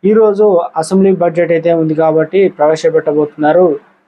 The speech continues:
డిప్యూటీ సీఎం బట్టి విక్రమార్క. So వివిధ పథకాలకు సంబంధించి,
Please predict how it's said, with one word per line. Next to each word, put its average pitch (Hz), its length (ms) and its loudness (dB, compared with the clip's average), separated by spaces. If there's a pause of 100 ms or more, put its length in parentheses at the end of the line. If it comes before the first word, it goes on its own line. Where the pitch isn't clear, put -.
డిప్యూటీ 175 440 -2
సీఎం 160 300 -2
బట్టి 147 220 -2
విక్రమార్క. 147 640 -2 (560)
So 208 60 0
వివిధ 202 180 2
పథకాలకు 180 560 -2
సంబంధించి, 151 640 -4